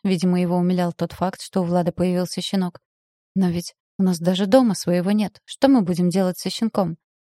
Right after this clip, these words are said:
«У нас принято жить всем вместе, так что не думаю, что дядю и тётю смущает факт вашего проживания».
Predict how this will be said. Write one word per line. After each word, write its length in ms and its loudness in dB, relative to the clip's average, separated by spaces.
«У 80 0
нас 200 2
принято 420 0
жить 200 -2
всем 200 -4
вместе, 540 -2
так 160 -2
что 180 0
не 120 4
думаю, 300 4
что 220 0
дядю 340 2
и 60 0
тётю 380 -4
смущает 460 2
факт 360 -4
вашего 340 0
проживания». 640 -2